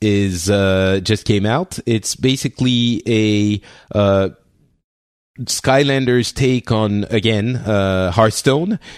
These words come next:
with cards that you can buy, and you can see them in the game with the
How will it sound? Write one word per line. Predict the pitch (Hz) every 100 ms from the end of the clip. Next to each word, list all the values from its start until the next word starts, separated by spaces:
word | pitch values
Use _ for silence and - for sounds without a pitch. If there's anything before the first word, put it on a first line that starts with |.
| -
with | 104 113 107 107 95 85 -
cards | 131 135 139 135 113
that | 113 117
you |
can | 101 113 101 85
buy, | 123 135 131 131 127 -
and | 101 98 95
you | 101
can | - 110 95
see | - - 127
them | 123 120 120
in | - 120 120
the | 107
game | 117 117 117 117
with | 107 104 87
the | 98 95 92 87 80